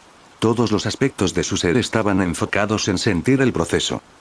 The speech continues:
Por supuesto, para su pequeño público, no se olvidó de mirar con dolor. De repente, uno para todos miró hacia adelante en estado de shock. La peculiaridad está mutando. Cuando la peculiaridad terminó de incrustarse en la estructura genética,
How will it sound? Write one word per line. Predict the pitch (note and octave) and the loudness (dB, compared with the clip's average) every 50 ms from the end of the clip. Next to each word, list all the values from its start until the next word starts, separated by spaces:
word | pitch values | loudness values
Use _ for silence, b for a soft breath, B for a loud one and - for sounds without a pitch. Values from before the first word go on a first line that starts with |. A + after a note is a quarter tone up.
| - - - - - - | -20 -20 -20 -20 -6 -4
Por | G2+ F#2 - | -2 -2 -2
supuesto, | - E2 - G2 G#2 G2 - - - D#2 C#2+ - - | -2 -4 0 0 0 0 0 -2 -2 -4 -4 -4 -4
para | - F#2 D#2 D2 - | -2 -2 0 0 -2
su | - G2 D#2+ | -2 -4 -4
pequeño | - C#2+ - F2+ F2+ F2+ F2 E2 | -4 -4 -2 0 0 2 0 0
público, | - A2 A2+ A#2 A#2 A2+ A2+ - A#2 A2+ - - - | 2 2 2 2 2 0 2 0 -2 -2 -2 -2 0
no | F#2+ A2+ A#2 | 0 2 2
se | - - G2+ | 2 0 0
olvidó | F#2 F2 E2+ F#2 F2+ G2+ A2 A2 | 0 2 0 0 0 0 2 2
de | F#2 | 2
mirar | F2+ E2 D#2+ F2+ F#2+ E2 - | 2 2 2 2 0 0 2
con | - F#2+ F2+ | 0 0 2
dolor. | F2+ F2 E2+ C2+ A#1 - G1+ - - - - - - | 2 2 0 0 -2 -4 -10 -14 -16 -20 -20 -6 -2
De | G#2 F#2 | -2 0
repente, | F#2+ F#2 F2+ - G2 A2+ A#2+ A#2 - A#2 A2 - - | 2 0 0 2 2 0 2 2 0 0 0 0 0
uno | A#2 B2+ C3+ C3+ B2+ | 0 2 2 2 0
para | - G2 F#2 F#2 F2+ | 0 0 0 0 0
todos | - A2+ A#2 A2+ A2+ G#2+ F2 | 0 0 2 2 0 0 0
miró | F#2+ G2 G#2+ G#2 F2 | 0 2 2 2 0
hacia | D#2+ - A2 G2+ F#2+ | 0 0 0 0 0
adelante | F2+ D#2 D#2+ F#2+ G#2+ G#2+ G2+ A2 G2+ F#2+ | 0 0 0 0 0 2 2 0 0 0
en | F2 F2 | 0 0
estado | E2+ - - A2 A2 A2 B2+ | -2 -2 0 -2 0 0 2
de | A2 A2+ G#2+ | 0 0 -2
shock. | - - D#2 - - - - - - - - | 0 -2 -2 -2 -4 -8 -20 -20 -20 -6 -2
La | F2+ F2+ F2 | 0 0 2
peculiaridad | E2+ F2+ - - F#2+ F2 F2 E2+ E2 - B1+ C#2+ F2 A2 G#2+ - - - | 2 0 0 0 0 2 2 2 2 2 2 2 2 0 -2 -6 -6 -6
está | E2+ - - G#2+ G2+ | -6 -2 0 0 0
mutando. | F2 F2 - - F#2+ E2 C#2 B1 A#1+ A#1 - - - - - - - - - - - | 0 0 0 0 -2 -2 -2 -6 -8 -8 -10 -12 -20 -20 -20 -20 -20 -20 -20 -8 -2
Cuando | G2+ G2 F#2 F2+ E2+ F2+ | 0 2 2 4 2 2
la | D#2+ D2 | 2 0
peculiaridad | D2+ F2+ - - F#2+ F2 F2 E2+ E2 D#2 D#2+ E2+ G#2+ A#2 G2 | 0 -2 -2 0 0 0 2 2 2 2 2 2 0 0 0
terminó | - G#2 F2 D#2+ C#2+ C#2 D2 E2+ A2 | 0 0 0 0 -2 -2 -2 -2 0
de | A#2 B2 | 2 2
incrustarse | A#2+ B2 B2 - G2 F2 - - F#2 G#2 G#2+ - - A2+ | 2 0 0 0 -2 -2 0 0 0 -2 0 0 0 0
en | G2 F2+ | 2 2
la | F2 E2 | 2 2
estructura | D#2+ D2+ - G2+ F#2+ - - - A#2+ B2+ A#2 G2+ | 0 0 0 -2 -2 -2 0 2 2 2 2 0
genética, | - G2+ F2+ E2+ G#2+ A2+ - B2+ A#2+ - B2+ B2+ B2+ | 0 0 0 2 0 2 0 -2 0 0 -2 -2 -2